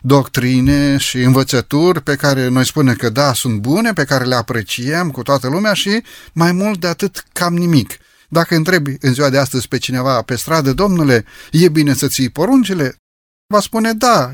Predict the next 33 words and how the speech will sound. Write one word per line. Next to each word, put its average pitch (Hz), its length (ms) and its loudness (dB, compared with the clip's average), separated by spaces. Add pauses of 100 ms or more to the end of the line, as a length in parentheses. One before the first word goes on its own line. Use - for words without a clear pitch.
e 196 140 0
bine 247 280 2
să - 120 -2
ții 123 240 -4
poruncile.” 107 640 -4 (400)
Mai 147 140 2
ales 139 240 0
vorbim 127 380 0
despre 123 280 -4
o 120 60 -2
societate 123 800 -4 (440)
de 117 140 -4
oameni 131 380 2
credincioși, 120 760 -4
o 120 140 -6
societate 123 800 -6
creștină. 127 540 0 (640)
Dar 170 200 0
dacă 208 180 0
îi 208 80 0
întreb 233 240 -2
după 220 180 -4
aceea: 196 280 0
„Domnule, 208 380 -2
dar 170 220 -4
ce - 180 0
spune 190 360 0
porunca 170 500 0
cuvântului 147 480 -2
Dumnezeu?”, 117 500 -2
de 170 100 -2
obicei 180 380 0
oamenii 208 500 0